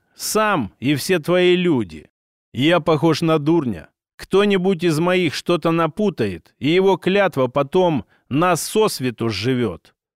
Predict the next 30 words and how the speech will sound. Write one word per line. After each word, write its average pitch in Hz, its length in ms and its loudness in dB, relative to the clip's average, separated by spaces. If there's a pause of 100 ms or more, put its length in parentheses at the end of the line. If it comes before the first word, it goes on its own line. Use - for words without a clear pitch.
(120)
Неужели 190 640 2
здесь 151 560 -4 (260)
слову 170 680 2
уважаемых 160 680 0
людей 160 720 -2
нет 156 420 -2
веры?» 165 540 -4 (420)
«Так 139 200 -4
то 214 240 4
уважаемых», 196 840 0
усмехнулся 147 720 -2
Кортис. 104 640 -6 (180)
«А 139 160 2
ты 214 240 0
с - 80 -6
такими 160 800 -2
даже 165 420 0
рядом 156 400 2
не 123 80 0
стоял». 110 640 -6 (560)
«Я 151 340 0
ведь 175 240 0
и 156 80 -2
тебя 151 400 0
могу 190 380 2
вызвать 131 420 0
на 135 140 0
поединок 143 680 0
за 139 200 2
оскорбление», 131 960 -2